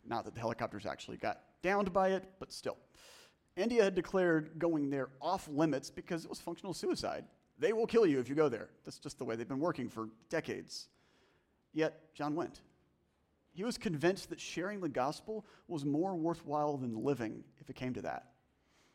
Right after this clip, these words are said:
Sadly, within two days, his body was found riddled with arrows on a beach, unburied. He had his doubts. In what would be his last letter, he explained why he was going to a people who had made it clear in the past they would kill to be left alone. Uh,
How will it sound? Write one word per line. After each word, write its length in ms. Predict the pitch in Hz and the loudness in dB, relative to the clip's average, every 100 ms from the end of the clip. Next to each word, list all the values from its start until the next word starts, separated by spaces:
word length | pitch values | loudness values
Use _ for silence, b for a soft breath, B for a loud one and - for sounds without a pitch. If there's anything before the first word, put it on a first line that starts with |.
| b b b b _ | b b b b _
Sadly, 340 | - 147 170 156 | -4 -2 0 0
within 340 | 139 147 131 - | 0 -2 -2 -4
two 160 | 147 | -4
days, 180 | 135 143 | 0 -2
his 100 | 120 | -4
body 220 | - 120 | -2 0
was 140 | 123 - | 0 -2
found 360 | 123 131 123 | -2 -2 -2
riddled 200 | 104 123 | -2 -2
with 160 | 120 120 | -2 -2
arrows 400 | 123 120 117 117 | -2 -2 -4 -8
on 80 | 113 | -8
a 20 | |
beach, 340 | 127 131 - - _ _ _ 120 | -8 -10 -14 -20 _ _ _ -6
unburied. 400 | 117 123 110 - _ _ _ _ _ _ _ _ _ _ _ _ _ _ - _ | -2 0 -2 -6 _ _ _ _ _ _ _ _ _ _ _ _ _ _ -20 _
He 80 | - | -6
had 180 | 147 214 | -2 0
his 140 | 180 | -2
doubts. 500 | - 113 113 - - - _ _ - - - - | -2 -2 -2 -6 -20 -20 _ _ -20 -20 -20 -8
In 160 | 135 | -2
what 200 | 135 190 | 0 0
would 200 | 151 196 | 2 2
be 80 | 165 | 4
his 140 | 151 127 | 2 4
last 280 | 143 135 | 4 4
letter, 260 | 131 160 143 | 2 0 2
he 120 | 135 | -2
explained 460 | 151 - 180 185 170 | -4 -4 0 2 4
why 140 | 151 | 4
he 100 | 147 | 2
was 160 | 135 117 | 0 -2
going 340 | 135 147 127 | 0 0 0
to 120 | 123 135 | -2 -6
a 20 | |
people 440 | - 160 135 123 B B B | -6 -6 -4 -6 B B B
who 80 | 170 | 0
had 60 | |
made 160 | 165 185 | 4 4
it 60 | 175 | 2
clear 220 | 202 202 | 2 4
in 60 | |
the 60 | 160 | 4
past 320 | 175 160 123 | 4 4 4
they 80 | 147 | 2
would 160 | 208 123 | 2 2
kill 180 | 147 | 2
to 60 | 139 | 2
be 80 | 120 | 0
left 200 | 110 - | -4 -6
alone. 280 | 95 117 - _ _ _ b b b b b b _ | -6 -6 -8 _ _ _ b b b b b b _
Uh, 40 | 135 | -18